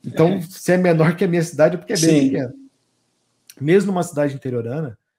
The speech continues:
Speaker 1: você consegue se tornar um criminalista. Você consegue ter bons ganhos com a advocacia criminal. Você consegue sobreviver e viver, porque sobreviver é fácil.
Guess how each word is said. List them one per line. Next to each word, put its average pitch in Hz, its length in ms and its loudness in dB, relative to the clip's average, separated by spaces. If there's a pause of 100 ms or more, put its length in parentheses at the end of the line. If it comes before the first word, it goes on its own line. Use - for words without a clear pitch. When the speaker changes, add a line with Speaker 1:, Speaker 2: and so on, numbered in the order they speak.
(340)
Speaker 1:
você 123 220 -10
consegue 160 680 -4
se 135 120 -16
tornar 117 260 -8
um 113 80 -12
criminalista. 104 720 -16 (360)
Você 120 240 -16
consegue 151 640 0
ter 139 120 -4
bons 117 300 -8
ganhos 117 260 -10
com - 100 -16
a 107 40 -10
advocacia 107 500 -16
criminal. 107 540 -16 (280)
Você 123 220 -12
consegue 151 600 -4
sobreviver 131 920 -6
e 196 540 -6
viver, 196 460 2
porque 151 200 -10
sobreviver 170 480 -6
é 196 40 -8
fácil. 135 500 -10